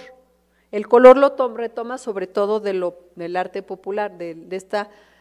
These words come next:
pues, distinción que se hace de que el val-, arte popular tiene muchos colores. También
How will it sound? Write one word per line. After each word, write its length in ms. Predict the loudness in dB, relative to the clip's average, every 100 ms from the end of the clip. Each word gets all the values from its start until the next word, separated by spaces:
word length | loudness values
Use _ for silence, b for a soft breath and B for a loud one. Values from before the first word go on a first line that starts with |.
| b _ _
pues, 440 | -2 -2 -2 -14 -12
distinción 600 | -10 -8 -8 -6 -8 -6
que 100 | -6
se 120 | -6
hace 180 | -6 -6
de 120 | -6
que 120 | -10
el 80 | -8
val-, 180 | -8 -8
arte 240 | -12 -14
popular 460 | -16 -14 -10 -10 -10
tiene 220 | -14 -14
muchos 340 | -18 -20 -20
colores. 540 | _ -2 0 -2 -8 _ b b b b -2
También 640 | 0 0 0 0 -2 -8